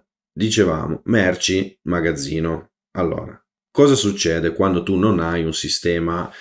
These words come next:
strutturato per la gestione del magazzino, in particolare del, dei movimenti delle tue merci, dei tuoi prodotti? Succede che ti perdi dei pezzi,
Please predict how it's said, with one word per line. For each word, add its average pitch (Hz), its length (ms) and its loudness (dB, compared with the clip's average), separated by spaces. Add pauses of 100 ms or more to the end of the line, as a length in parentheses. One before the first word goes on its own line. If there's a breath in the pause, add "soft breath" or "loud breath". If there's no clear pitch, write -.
(500 loud breath)
strutturato 104 800 4
per 87 240 2
la 80 120 2
gestione 90 580 0
del 78 400 -2
magazzino, 85 800 0
in 87 160 -2
particolare 90 1000 0
del, 82 760 0
dei 98 140 2
movimenti 107 600 2
delle 80 220 -2
tue 80 160 -2
merci, - 520 -6 (200)
dei - 160 -16
tuoi - 160 -4
prodotti? - 580 -6 (720 loud breath)
Succede 135 640 6
che 196 160 4
ti 135 140 0
perdi 85 320 -2
dei 80 160 0
pezzi, 82 520 -4